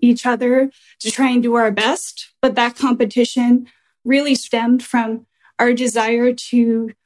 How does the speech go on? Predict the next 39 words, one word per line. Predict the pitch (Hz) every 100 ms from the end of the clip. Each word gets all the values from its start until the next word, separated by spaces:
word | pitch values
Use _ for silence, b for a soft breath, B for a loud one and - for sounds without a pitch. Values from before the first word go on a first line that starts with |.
| _ _ -
do | 262
our | 254 240
best | 202 202 254 - - - - _ _ _ _
and | 254 247 -
achieve | 233 - 254 247 247 -
as | 226 233
much | 226 233
as | 247 220
we | 233
possibly | 226 214 - 220 220
could | - 233 247 285 -
and | 240 233 208
go | 226 233 240
to | - 240
university | 233 247 240 240 - 240 294 320 - B B
so | - 277
we | 262 247
could | 269
later | 240 233 233 226
provide | - 220 214 214
for | 208
our | 202
parents | - 254 226 196 - -
because | 226 214 220 214 - B B B
they | 240 240
gave | 240 226
up | 220 208 _ _
so | - 269 240
much | 226 196 - -
to | -
try | 226 220 220 226 B B
and | 254 269
raise | 269 262 262
three | - 262 294
girls | 247 269 247 240 247
at | 233
the | 247
same | 240 226 220
time. | - 262 240 226